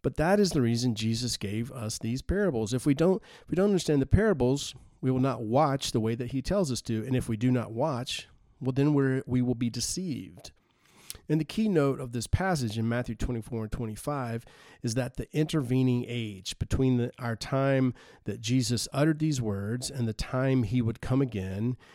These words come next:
is to be an age of unprecedented deceit. It's a time when it is easy to be fooled, when many will be attracted by the glamour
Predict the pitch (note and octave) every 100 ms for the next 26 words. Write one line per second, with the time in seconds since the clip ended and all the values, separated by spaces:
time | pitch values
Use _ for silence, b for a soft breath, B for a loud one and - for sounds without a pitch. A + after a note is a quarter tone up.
0 | B B2+ - A#2 B2+ C3+ C3 C3 - C#3
1 | C#3+ C3+ - A#2+ - - D3 D3+ - B2+
2 | - A#2+ A#2+ A#2 A#2 A2+ - G3+ G3 B2
3 | C3 - C3+ - D3+ E3 F3 D3 C3+ B2+
4 | C3 B2 - E3 F#3 F#3+ D3 A#2 A2+ A2+
5 | B2 B2+ A#2+ D#3+ D#3+ G2 A1 - b b
6 | b b b b C3 B2 C3+ F3 F#3 E3
7 | C#3 C3+ - C#3+ C3+ - B2 B2 A2 A2
8 | G#2+ A2+ B2 C#3 C#3 B2+ B2